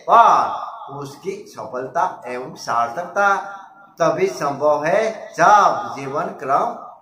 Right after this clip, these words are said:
भी उत्कृष्ट स्तर का हो।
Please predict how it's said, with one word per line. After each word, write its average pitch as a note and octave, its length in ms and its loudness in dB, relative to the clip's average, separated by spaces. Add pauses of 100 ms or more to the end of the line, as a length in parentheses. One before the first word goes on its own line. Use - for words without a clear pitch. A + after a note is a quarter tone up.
(280)
भी D3 320 -8
उत्कृष्ट E3 680 -12
स्तर C#3 280 0
का C3+ 540 -2
हो। E3 200 4